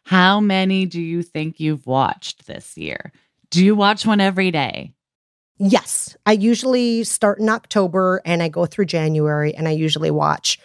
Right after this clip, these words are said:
Speaker 2: at least one made-for-T V holiday movie per day
Speaker 1: Wow.
Speaker 2: in that small quarter of the year I call the Christmas season.
Speaker 1: The small quarter of a year, just, you know, one whole quarter.
Speaker 2: <laughs> Yeah,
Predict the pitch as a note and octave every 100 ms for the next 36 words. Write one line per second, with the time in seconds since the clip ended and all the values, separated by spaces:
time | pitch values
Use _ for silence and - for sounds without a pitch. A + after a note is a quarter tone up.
0 | _ _ _ F#3+ F#3+ F#3 - D#3+ D#3+ D#3
1 | D3+ D3 D3+ D3+ D3+ C#3+ C#3 D3+ B2+ C3+
2 | C#3+ C#3 C3+ - D#3 C#3 B2+ C#3+ C#3 _
3 | - C3+ A#2 E3 - - - E3 E3 F3+
4 | F3+ F#3 F3 _ - F3+ E3 D#3+ D3+ D3+
5 | C#3+ - D3+ - - - - D#3 D3+ -
6 | E3+ C#3 G3 - - F#3 - - G#3+ G3
7 | G#3 G#3 G#3+ G3+ G3 F#3+ E3 C3 C3+ F3+
8 | - G3+ E3 C#3 C3+ B2+ C3 E3 G3+ G#3
9 | G3+ G3 G3+ F3 C3+ C3 A#2+ - - _
10 | - _ - - - F3+ - - - F4
11 | G#4 D4+ - F3+